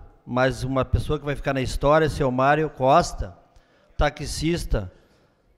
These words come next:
por cinquenta e seis anos no nosso município. Também quero cumprimentar o Thiago Barbosa, o neto, que está aqui presente, seu Wilson Souza, seu filho,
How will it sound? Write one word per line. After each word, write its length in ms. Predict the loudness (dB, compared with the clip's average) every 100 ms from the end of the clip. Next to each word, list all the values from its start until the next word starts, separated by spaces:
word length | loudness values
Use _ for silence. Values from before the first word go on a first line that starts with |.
| _ _ _
por 180 | -4 -4
cinquenta 640 | -4 -6 2 4 4 0
e 80 | -2
seis 320 | 0 0 0
anos 240 | -2 -2 -4
no 80 | -2
nosso 300 | -2 -2 -4
município. 680 | -4 -4 -6 -8 -8 -12 -14 -18 -20 -20 _ _ _ _ _ _ _ _ _ _
Também 360 | -4 0 0 0
quero 640 | 0 0 0 0 -2 -4 -4
cumprimentar 580 | -4 -2 -2 0 0
o 80 | 0
Thiago 360 | 0 0 0 -2
Barbosa, 760 | -4 -4 0 2 2 0 -8 -10
o 140 | -8 -4
neto, 500 | 0 2 2 -2 -10
que 100 | -6
está 120 | -6
aqui 160 | -4 -4
presente, 680 | -4 0 2 2 0 -8 -12 -18 -20 -20 _ _ _ -10
seu 220 | 0 0
Wilson 480 | 2 2 0 -2 -8
Souza, 600 | 2 6 6 4 0 -8 -12 -20 _ _ -12
seu 120 | -12
filho, 640 | -8 -2 0 0 -2 -8